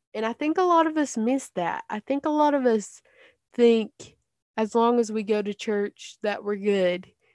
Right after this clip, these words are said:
And as long as we are praying and worshiping and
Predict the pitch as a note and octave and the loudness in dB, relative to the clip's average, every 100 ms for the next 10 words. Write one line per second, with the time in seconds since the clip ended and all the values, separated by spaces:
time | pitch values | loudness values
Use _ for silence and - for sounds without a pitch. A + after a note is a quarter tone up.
0 | _ _ - G#3+ G3+ G3+ - G#3+ G#3 A3 | _ _ 0 2 4 0 -2 -2 -2 0
1 | A3 A3 A3+ - G#3+ G#3+ G3+ G#3 G#3 G3+ | 2 2 0 -2 -4 -4 -2 -2 0 -2
2 | G3+ G3 - _ - G#3 G3+ - - A#3+ | -4 -6 -10 _ 2 4 4 0 0 2
3 | A#3 A3+ A3 G#3+ G#3+ G#3 G#3 G3 _ _ | 4 6 6 4 2 0 -2 -4 _ _
4 | _ _ G#3 G#3+ G#3 G3+ G3 G3 - - | _ _ 2 6 6 6 4 0 -2 -2
5 | A3 A#3 - A#3 - A#3 A3 G#3+ - G3 | 0 2 0 -2 -2 0 0 0 -2 -2